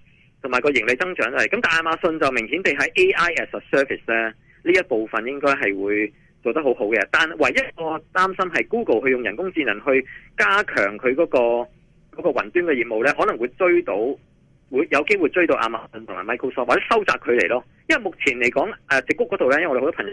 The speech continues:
矽谷做，做，做生意同埋做，做A I嘅人工，人工智能產品嘅，佢哋返嚟嗰個第一線嘅感覺都係話，亞馬遜嘅支援，無論係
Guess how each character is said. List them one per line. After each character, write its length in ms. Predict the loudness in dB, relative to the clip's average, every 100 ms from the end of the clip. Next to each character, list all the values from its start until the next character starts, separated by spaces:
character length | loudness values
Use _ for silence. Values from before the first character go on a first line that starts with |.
| -8
矽 80 | -12
谷 120 | -14 -20 _ -20 -20 _ 0
做， 260 | 2 2
做， 260 | 0 -2 -2
做 140 | -2 0
生 180 | 0 0
意 80 | -2
同 100 | -2
埋 180 | -2 -2
做， 280 | 0 0 0
做 160 | 0 4
A 60 | 4
I 160 | 4 2
嘅 180 | 2 2
人 140 | 0
工， 160 | -4 -10 -12 -10
人 120 | -8
工 100 | -4
智 80 | -4
能 100 | -4
產 160 | -4
品 120 | -6 -8 -6
嘅， 180 | -6 0
佢 100 | 2
哋 120 | 2 2
返 180 | 2 2
嚟 100 | 2
嗰 120 | 2
個 60 | 0
第 120 | 0
一 40 |
線 360 | -2 0 0 2
嘅 40 |
感 120 | 0 0
覺 60 | 0
都 100 | 2
係 120 | 0
話， 180 | 0 -4 -10 -18 -4
亞 100 | 0
馬 100 | 2
遜 140 | 2 2
嘅 80 | 0 0
支 80 | 0
援， 140 | 2
無 320 | 2 0 -2
論 160 | -2 0
係 220 | 2 2